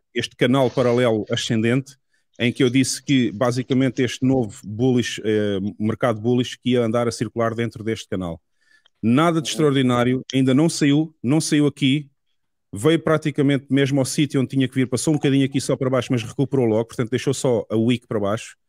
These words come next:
Ah, continuamos a subir, passamos o meio do canal aqui, a linha dos cinquenta por cento, agora fizemos uma correção que nem sequer veio tocar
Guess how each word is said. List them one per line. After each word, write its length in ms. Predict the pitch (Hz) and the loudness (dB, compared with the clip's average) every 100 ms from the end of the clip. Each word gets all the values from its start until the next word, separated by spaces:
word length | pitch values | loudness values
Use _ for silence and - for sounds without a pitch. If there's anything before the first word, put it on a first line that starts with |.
| _ _ _ _ - | _ _ _ _ -2
Ah, 380 | 113 117 117 - | 2 2 2 0
continuamos 440 | 135 147 170 151 | 0 2 2 2
a 40 | 151 | 0
subir, 360 | - 123 139 | -2 0 0
passamos 400 | 135 139 165 139 | 0 -2 0 2
o 60 | 139 | 2
meio 140 | 151 | 2
do 80 | 143 | 0
canal 380 | 139 131 123 120 | -2 0 0 0
aqui, 300 | - 127 123 | -2 0 0
a 40 | |
linha 200 | 117 120 | 0 -2
dos 100 | 113 | -4
cinquenta 300 | - 123 113 | -6 -6 -6
por 100 | - | -8
cento, 300 | - 151 151 | -2 -2 -2
agora 200 | 120 135 | -2 -2
fizemos 300 | 131 123 127 | -2 -2 -2
uma 140 | 127 117 | -2 -4
correção 360 | 123 117 135 | -4 -4 -4
que 120 | 135 | -2
nem 100 | 135 | -2
sequer 300 | 135 - 131 | -2 -2 -2
veio 160 | 117 123 | -2 -6
tocar 400 | - 120 117 | -4 -2 -2